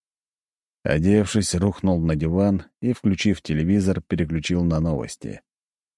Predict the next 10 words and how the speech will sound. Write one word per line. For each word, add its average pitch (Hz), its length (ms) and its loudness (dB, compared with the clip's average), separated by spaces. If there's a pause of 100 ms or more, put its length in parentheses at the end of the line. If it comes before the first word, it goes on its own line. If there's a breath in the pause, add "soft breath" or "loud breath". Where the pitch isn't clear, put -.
(120)
А 82 180 2
они 156 260 2
не 143 180 4
очень 151 380 0
приятные. 143 720 0 (640)
Я 87 160 2
бы 92 80 2
даже 90 240 2
сказал, 90 400 -2
что 87 320 -4